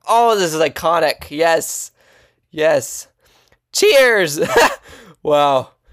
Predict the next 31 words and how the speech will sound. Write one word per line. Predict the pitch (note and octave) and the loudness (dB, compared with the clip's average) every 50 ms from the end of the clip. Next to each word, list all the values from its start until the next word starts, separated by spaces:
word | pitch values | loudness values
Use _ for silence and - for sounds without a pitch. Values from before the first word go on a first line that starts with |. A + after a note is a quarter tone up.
| - _ _ _ | -20 _ _ _
This | D#3+ D3 B2+ | -6 -4 -4
is | D3 C3+ C#3+ | -4 -4 -2
awkward. | B2+ A#2+ A2+ - - - C#3 - - - - - _ _ _ _ _ _ _ | -2 -2 -2 -4 -6 -6 -6 -6 -6 -8 -14 -20 _ _ _ _ _ _ _
That's | _ D#3+ F3 - G3+ | _ -4 -2 0 0
honestly | F3 D#3+ D3 - - E3 | 0 0 -2 -4 -6 -8
what | D3+ C#3+ C3 | -8 -8 -8
he | B2 | -8
should | - - - D#3 C#3 C3 - | -8 -8 -8 -8 -8 -10 -12
<laughs> | - | -12
should | - - - - F#3+ F3 - | -12 -10 -6 -4 -4 -2 -2
have | F3+ D#3 C#3+ | -2 -4 -4
said | - - C#3+ C#3+ - G3+ - F#3 - - - | -4 -2 -2 -2 -2 -6 -12 -20 -20 -20 -20
<laughs> | - F#3 - - - | -20 -18 -8 -2 0
in | B3 F#3 | 0 0
that | F3 F3 - D3 | 0 -2 -4 -8
situation. | - - D3 - - C#3+ B2+ C3 B2 B2 A#2+ D3+ C3+ B2 A#2 _ F3 F3+ F3+ F3 E3+ E3+ - - - _ _ _ _ _ _ _ _ _ _ | -10 -10 -10 -10 -8 -8 -8 -8 -8 -8 -10 -12 -14 -14 -16 _ -20 -20 -20 -20 -20 -20 -20 -20 -20 _ _ _ _ _ _ _ _ _ _
"I | B2+ C#3 C#3+ | -2 -2 0
love | C#3 D3 C#3 C#3+ | 0 0 0 0
you | C#3+ C3+ | -4 -6
too." | B2 - - D#3 E3+ F3+ F#3+ F#3 - _ _ _ _ _ _ | -6 -6 -4 -4 -2 -2 -4 -6 -10 _ _ _ _ _ _
You | - F3+ | 0 0
know, | F#3 | 0
if | F3 C#3+ | 0 0
he | D3 E3 | -2 -4
was | G3 G#3 F3 C#3+ | -4 -4 -4 -6
norm-, | C3+ C3 C3 B2+ B2+ C3 D3+ C#3+ | -8 -6 -4 -2 -2 -2 -2 -2
if | D3+ D3+ | -4 -6
he | D3+ F3+ | -6 -8
wasn't | F3+ D#3+ B2+ B2 C3+ C3 B2 C3+ B2+ | -8 -8 -6 -4 -4 -4 -4 -6 -8
Han | A2 G2+ A#2+ B2+ B2 | -6 -8 -8 -8 -8
Solo, | - - C3 A#2+ B2 B2 B2 B2+ C#3 C#3 - | -12 -8 -6 -6 -4 -4 -4 -4 -6 -8 -12